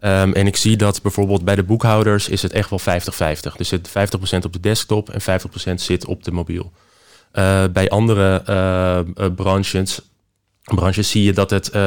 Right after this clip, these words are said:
tachtig twintig is. Tachtig op mobiel en twintig op, op de desktop. Dus, ehm, ja, het is heel erg brancheafhankelijk. Dus daar moet eerst een klein onderzoekje voor gedaan worden. En het is natuurlijk ook een beetje de vraag waar, hoe je je klanten wilt trekken.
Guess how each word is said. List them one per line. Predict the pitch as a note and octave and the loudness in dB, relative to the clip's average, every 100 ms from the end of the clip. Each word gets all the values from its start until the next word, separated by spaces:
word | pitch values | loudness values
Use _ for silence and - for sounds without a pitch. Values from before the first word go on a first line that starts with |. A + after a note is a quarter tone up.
| F#2+ | 0
tachtig | - - - | -2 -4 -4
twintig | - A2 F#2+ | -2 -2 -2
is. | E2 - | -6 -4
Tachtig | A#2 - G2+ | -4 -2 -4
op | |
mobiel | G2 F#2 G2+ G#2+ G#2 | -2 0 2 2 0
en | G2 | -4
twintig | - G2+ G#2 F#2+ F2+ | -2 0 2 0 -2
op, | - F#2+ F2 - _ _ _ _ - | -2 -2 -4 -12 _ _ _ _ -10
op | G#2+ | -4
de | - F#2+ F#2+ | 0 0 0
desktop. | F#2+ F#2+ - D#2+ - _ _ | -2 -2 -2 -4 -6 _ _
Dus, | G2 A2 - - | 0 2 2 2
ehm, | A2 G2+ G2 G2 F#2+ F#2+ F#2+ F#2+ | 2 4 4 4 4 4 4 4
ja, | F#2+ - A#2 | 2 0 0
het | F#2+ | 2
is | G#2 | 2
heel | A2+ | 0
erg | G#2 | 2
brancheafhankelijk. | G2+ F#2+ G#2+ C3 D3 | 0 0 0 0 0
Dus | A#2+ | 0
daar | G#2 G#2 | 2 0
moet | G2+ | 0
eerst | F#2+ | -2
een | - | -2
klein | F#2+ | 0
onderzoekje | G2 A#2 B2+ - | 2 2 0 -2
voor | B2 | -6
gedaan | A2+ G#2+ A2 | -2 0 0
worden. | G#2 G2+ E3 _ _ _ _ _ | 2 0 -2 _ _ _ _ _
En | - A#2 | 0 0
het | G#2+ | 2
is | G#2+ | 0
natuurlijk | G#2+ G#2+ G2 | 0 2 2
ook | A2 | 2
een | A2 | 2
beetje | G#2+ G2 | 2 0
de | G2 | -4
vraag | - G#2 G2 | -2 0 0
waar, | F#2+ G#2 G#2+ - - - - _ | 0 2 2 0 -8 -20 -20 _
hoe | F#2 A2 | -4 2
je | A#2+ A2 G#2+ | 4 4 2
je | |
klanten | G2+ A2+ G#2+ G2+ | 0 0 0 0
wilt | F#2 - | -2 0
trekken. | B2+ B2 D#2+ | -2 -2 -4